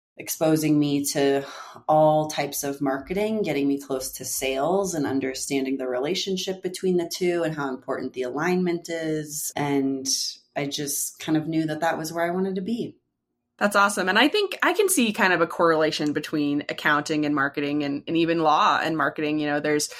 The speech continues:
Speaker 2: you negotiate contracts and you track budgets. And
Speaker 1: <laughs>
Speaker 2: more than, more than anybody knows, when they think, you know, if you're as a child thinking of what marketing is, I don't think anybody realizes that there's a lot of,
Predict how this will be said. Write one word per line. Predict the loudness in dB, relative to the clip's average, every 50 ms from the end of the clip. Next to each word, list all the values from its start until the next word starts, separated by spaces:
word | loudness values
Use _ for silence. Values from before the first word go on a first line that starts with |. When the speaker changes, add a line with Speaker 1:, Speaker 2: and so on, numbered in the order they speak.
| -8 -6
Speaker 2:
you | -4 -2
negotiate | 0 2 4 4 4 4 2 2 2 4
contracts | 2 2 2 2 2 2 2 2 2 0
and | 0 0
you | 2
track | 4 4 4 4 4 2
budgets. | 2 2 4 4 4 2 2 2 -2 -2 -4 -4 _ -20 -20 -20 -16 -6 -2
And | 2 2 4 4 6 6 4 4
Speaker 1:
<laughs> | 4
Speaker 2:
more | 6 6 6 6 4
than, | 4 2 2 2 2 2 0 _
more | 2 4 4 4
than | 4 4
anybody | 4 4 4 4 2 2 2
knows, | 4 4 4 4 4 2 2
when | 0 2
they | 2 0
think, | 2 2 0 0 0 -4 -10 -12 -6 -4 -2 2
you | 2 4
know, | 4 4 4
if | 4
you're | 4 4 4 4
as | 4 2 0
a | 0
child | -2 0 2 4 4 4 2 2 0
thinking | -2 -4 -2 0 -2
of | -2 2 4
what | 2 4 4
marketing | 4 2 2 2 0 0 0
is, | 2 0 2 2
I | 2 2
don't | 2 0
think | 0 -2 0
anybody | 0 0 0 0 0 2
realizes | 2 4 4 4 4 4 2 -2 -6 -4 -2
that | -2 -2 0
there's | 0 0 0 2
a |
lot | 2 4 4 4 4
of, | 4 2 0